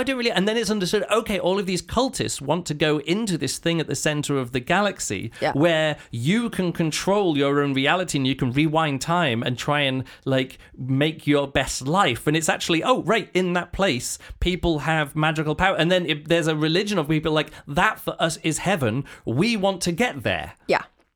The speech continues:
Speaker 1: You know what I mean?
Speaker 2: Yes.
Speaker 1: And there, and you go, "But, oh, no, no, but religion is irrational." And you go, "No, but what if it isn't, if, what if it isn't irrational? What if there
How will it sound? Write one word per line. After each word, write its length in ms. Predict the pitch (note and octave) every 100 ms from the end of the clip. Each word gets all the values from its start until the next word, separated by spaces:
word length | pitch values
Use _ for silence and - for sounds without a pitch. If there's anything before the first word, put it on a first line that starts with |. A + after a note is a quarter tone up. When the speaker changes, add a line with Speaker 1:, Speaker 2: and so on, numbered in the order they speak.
| -
Speaker 1:
You 60 | C#3
know 80 | D3
what 80 |
I 40 | D#3
mean? 320 | F#3 A#2+ E2+
Speaker 2:
Yes. 320 | - F#3+ - -
Speaker 1:
And 380 | F#3+ G3 F#3+ F#3+ -
there, 260 | D3+ F#3+ F#3+
and 240 | F#3 F#3+
you 80 | G3+
go, 120 | G3+
"But, 180 | F#3 G3+
oh, 160 | A#3 B3
no, 220 | A#3 A3+
no, 160 | G#3+
but 100 | F3+
religion 480 | D#3+ E3+ F#3+ F#3+ F#3+
is 140 | E3+ D#3+
irrational." 460 | D#3+ F#3 - F3+
And 100 | D3
you 80 | C#3+
go, 80 | D#3+
"No, 120 | F3+
but 160 | G3 F#3
what 140 | G#3+
if 140 | A3
it 80 | G#3
isn't, 420 | G#3+ C#4+ C4 - - -
if, 220 | A#3+ C4
what 160 | G3 A3+
if 60 | A3
it 100 | G3+
isn't 340 | C#4+ C#4 -
irrational? 560 | D3 C3+ - - G#2+ A#2+
What 200 | F3 G#3
if 100 | G3+
there 240 | F#3+ F3+